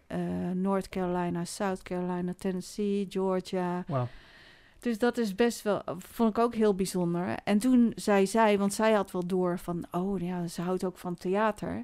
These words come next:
Speaker 1: Ze zegt: "Er is een mogelijkheid in Washington D C." Ehm,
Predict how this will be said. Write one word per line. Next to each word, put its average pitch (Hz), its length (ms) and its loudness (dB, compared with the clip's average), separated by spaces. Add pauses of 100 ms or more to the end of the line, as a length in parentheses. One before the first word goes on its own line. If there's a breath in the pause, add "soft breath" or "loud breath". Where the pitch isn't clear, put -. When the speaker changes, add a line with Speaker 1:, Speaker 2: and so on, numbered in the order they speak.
(480 loud breath)
Speaker 1:
Ze - 160 -2
zegt: 208 280 -2
"Er 196 140 -6
is 294 200 0
een 254 100 4
mogelijkheid 220 1120 0
in 240 200 2
Washington 233 440 0
D 202 220 -6 (100)
C." - 20 -12 (520)
Ehm, 180 360 -4